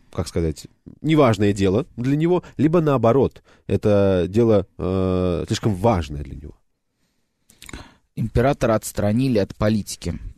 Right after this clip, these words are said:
Speaker 2: после поражения Японии в войне. А, император, который раньше и до этого-то, в принципе, император в Японии никогда не правил. До этого это всегда делал сёгун, щас это делает премьер-министр.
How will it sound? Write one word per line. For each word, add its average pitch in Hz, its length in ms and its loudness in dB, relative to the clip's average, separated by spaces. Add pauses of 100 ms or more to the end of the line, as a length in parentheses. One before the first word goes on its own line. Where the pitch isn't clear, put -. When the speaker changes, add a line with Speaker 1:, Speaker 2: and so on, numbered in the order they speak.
Speaker 2:
после 92 840 0
поражения 90 960 0 (400)
Японии 87 540 -2
в 80 100 -8
войне. 117 480 0 (720)
А, 92 220 0
император, 113 460 2
который 104 400 0
раньше 104 380 0
и - 20 -4
до 110 120 2
этого-то, 123 480 2
в - 100 -10
принципе, 85 800 -2
император 107 560 0
в 87 40 -10
Японии 101 840 2
никогда 92 800 2
не 98 840 0
правил. 80 420 0 (420)
До 98 220 2
этого 113 320 4
это - 140 -2
всегда 101 320 2
делал 90 300 0
сёгун, 165 600 2 (600)
щас - 380 2
это 98 180 -4
делает 95 400 2
премьер-министр. 104 960 0